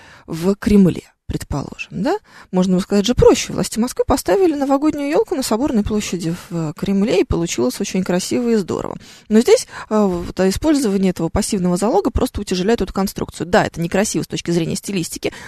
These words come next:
но мы сейчас говорили о тексте закона, который вообще по стилистическим правилам,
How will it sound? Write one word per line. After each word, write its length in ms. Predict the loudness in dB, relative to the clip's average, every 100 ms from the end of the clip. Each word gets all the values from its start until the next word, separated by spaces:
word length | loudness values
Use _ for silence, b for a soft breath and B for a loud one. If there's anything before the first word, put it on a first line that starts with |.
| 2
но 80 |
мы 160 | 4 4
сейчас 220 | 2 0
говорили 420 | 0 0 2 0 0
о 120 | -2
тексте 380 | 0 -4 -2 0
закона, 440 | 0 2 2 2
который 360 | 0 0 2 4
вообще 540 | 4 4 4 4 2 B B B -2
по 280 | 2 2 0 _
стилистическим 920 | -10 -8 -2 -2 -2 -2 -2 -2 -2 0
правилам, 440 | 4 4 4 -2